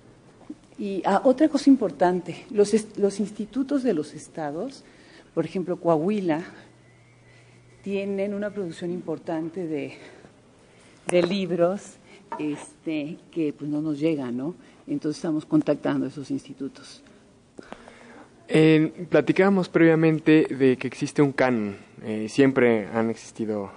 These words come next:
Speaker 2: eh, cánones. En este momento, más allá de esta invisibilidad que sufren las escritoras mexicanas contemporáneas, y creo que podríamos decir esta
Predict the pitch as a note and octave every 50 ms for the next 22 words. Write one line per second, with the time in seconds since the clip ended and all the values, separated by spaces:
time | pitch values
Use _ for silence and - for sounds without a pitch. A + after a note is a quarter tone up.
0 | - - A2 A2 G2+ - A#2 A#2+ B2 B2 B2 B2 B2 B2+ B2 - - - - -
1 | - - - - - - - B2+ C#3 D#3+ D#3+ - - E3+ D#3+ D#3 D#3+ D#3+ D#3 D#3
2 | C3+ - E3 F3+ E3+ - - - C3 C3+ C3+ C3+ D3+ C#3+ C#3 C3+ C3+ C3+ C3 -
3 | D3 C#3+ C3 C3 B2 - - - - - - _ _ _ _ _ _ _ - C#3
4 | C3+ C3+ C3+ B2+ C3 D3 B2+ B2 B2 B2 A#2+ C3 C3 C3+ C3 - - - A#2+ -
5 | - C3 B2+ - C3 B2+ B2+ B2 A#2 - C3 A#2+ A2+ A2+ A2+ A2+ A2+ A2+ - B2+
6 | A2+ - - A#2+ A#2 - B2+ B2+ C3 C3+ A#2+ A2 - - B2 B2+ B2 - B2 A2
7 | G#2+ A2 G#2 G#2+ A2 A2+ A#2 A#2+ A#2+ B2+ B2+ - - - - - - - _ -
8 | B2+ C3 B2 A#2+ A#2 - - - - - - B2+ A#2+ - C3 - A#2 A2+ A#2+ A#2+
9 | B2 B2 A2+ A2 G#2+ - - B2 B2 A#2+ - - - - - - - - A#2 -
10 | - C3 B2 A#2+ A2+ G#2